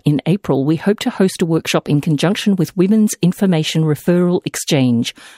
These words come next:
WIRE, on ways to help women to take more control of their finances. Workshop details will be posted on the branch's email list and in B C A member updates.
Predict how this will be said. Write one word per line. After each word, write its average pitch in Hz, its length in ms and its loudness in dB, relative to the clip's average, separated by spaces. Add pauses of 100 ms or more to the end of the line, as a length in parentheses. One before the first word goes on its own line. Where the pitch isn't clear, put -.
(200)
WIRE, 131 460 -2 (280)
on 139 200 2
ways 175 320 2
to 180 80 2
help - 240 0
women 170 300 2
to - 120 -12
take 202 240 -4
more 196 160 2
control 175 480 0
of - 140 -6
their 151 100 0
finances. 123 640 -2 (580)
Workshop 247 480 0
details 170 500 0
will 139 120 2
be 143 80 2
posted - 440 0
on 151 120 2
the 135 80 0
branch's 170 400 -2 (120)
email 214 300 2
list 151 400 -2 (280)
and 247 160 2
in 185 120 2
B 160 160 2
C 151 240 0
A 143 220 0
member 139 360 2
updates. - 440 -4